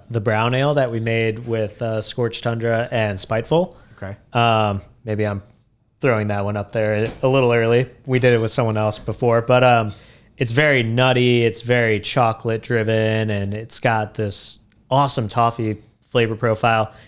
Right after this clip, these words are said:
Speaker 1: yet still maintains a very light body. So it's that richness that you expect in, like, maybe a lighter stout,
Speaker 2: Mm-hmm.
Speaker 1: but it drinks like, almost like a lager. It's beautiful.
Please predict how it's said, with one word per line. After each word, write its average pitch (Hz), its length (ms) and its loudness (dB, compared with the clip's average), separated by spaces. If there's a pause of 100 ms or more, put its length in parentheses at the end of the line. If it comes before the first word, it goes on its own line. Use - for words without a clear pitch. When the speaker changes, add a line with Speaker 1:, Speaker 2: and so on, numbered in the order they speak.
Speaker 1:
yet 151 180 0
still 202 400 4
maintains 147 420 2
a 117 40 -2
very 120 320 2
light 107 680 0 (360)
body. 98 440 -2 (380)
So - 160 0
it's 120 120 -2
that 120 200 2
richness 156 500 -2
that 131 180 0
you 120 140 0
expect 113 500 -2
in, 117 160 -4
like, 107 240 -4 (760)
maybe 135 1080 0
a 117 140 2
lighter 107 480 0
stout, 107 580 -2
Speaker 2:
Mm-hmm. 107 300 -14 (120)
Speaker 1:
but 127 120 2
it 113 80 0
drinks 120 300 -2
like, 104 240 -2 (240)
almost 113 320 -2
like 101 140 -4
a 101 40 -8
lager. 95 480 -8 (260)
It's - 80 -20
beautiful. 110 520 -4